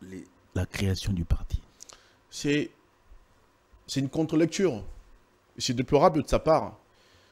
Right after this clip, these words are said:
Speaker 2: que ce monsieur
Speaker 1: Il parle de la médiocrité.
Speaker 2: Médiocrité,
Speaker 1: Il,
Speaker 2: absolument.
Speaker 1: c'est,
Speaker 2: Enfin,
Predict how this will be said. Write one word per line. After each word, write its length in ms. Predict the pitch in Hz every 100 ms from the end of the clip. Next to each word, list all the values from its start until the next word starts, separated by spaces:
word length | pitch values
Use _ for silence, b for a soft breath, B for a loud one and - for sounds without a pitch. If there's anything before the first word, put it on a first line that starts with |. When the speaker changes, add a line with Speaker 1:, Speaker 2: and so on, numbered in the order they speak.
| b
Speaker 2:
que 80 | -
ce 120 | -
monsieur 540 | 143 151 - 170 139 107
Speaker 1:
Il 80 | -
parle 140 | 143 127
de 40 |
la 80 | 101
médiocrité. 680 | 101 110 101 - 87 - -
Speaker 2:
Médiocrité, 560 | 113 139 143 - - 127
Speaker 1:
Il, 40 |
Speaker 2:
absolument. 360 | 113 95 117 113
Speaker 1:
c'est, 180 | 110
Speaker 2:
Enfin, 300 | 104 - 110